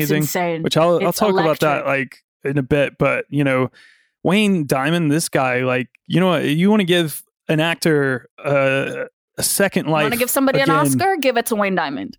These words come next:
Speaker 1: No,
Speaker 2: <laughs>
Speaker 1: no.
Speaker 2: Come
Speaker 1: uh,
Speaker 2: on.
Speaker 1: what I'm gonna
Speaker 2: <laughs>
Speaker 1: say is, if you wanna give an actor a, uh, chance to show his chops one more time,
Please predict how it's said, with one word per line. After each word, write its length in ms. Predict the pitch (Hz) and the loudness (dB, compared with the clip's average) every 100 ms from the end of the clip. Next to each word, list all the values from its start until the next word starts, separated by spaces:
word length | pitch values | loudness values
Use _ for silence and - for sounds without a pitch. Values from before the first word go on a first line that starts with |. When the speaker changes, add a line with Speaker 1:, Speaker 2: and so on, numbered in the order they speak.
| _ | _
Speaker 1:
No, 280 | 180 190 175 | 2 4 4
Speaker 2:
<laughs> 100 | 165 | 4
Speaker 1:
no. 160 | 175 175 | 2 2
Speaker 2:
Come 40 | 165 | 2
Speaker 1:
uh, 40 | 165 | 2
Speaker 2:
on. 60 | - | 0
Speaker 1:
what 140 | 165 175 | 0 4
I'm 160 | 196 208 | 4 4
gonna 180 | 185 | 2
Speaker 2:
<laughs> 0 | |
Speaker 1:
say 280 | - 165 151 | 2 2 4
is, 260 | 151 131 - | 2 0 -4
if 120 | 143 | -2
you 120 | 175 | 0
wanna 160 | 185 175 | 2 2
give 180 | 165 156 | 0 2
an 120 | 156 | 0
actor 540 | 156 - 156 143 127 | -2 0 0 0 0
a, 280 | 131 139 135 | -2 -2 -2
uh, 360 | 131 127 127 120 | -2 -2 -4 -4
chance 340 | - 202 170 | -2 -2 -2
to 120 | - 151 | 0 0
show 300 | - 156 147 | 2 2 2
his 140 | 131 | 0
chops 460 | - 151 139 - - | -2 -2 -2 -4 -4
one 180 | 143 139 | -2 0
more 140 | 131 | -2
time, 440 | 127 143 135 127 | -2 -4 -4 -6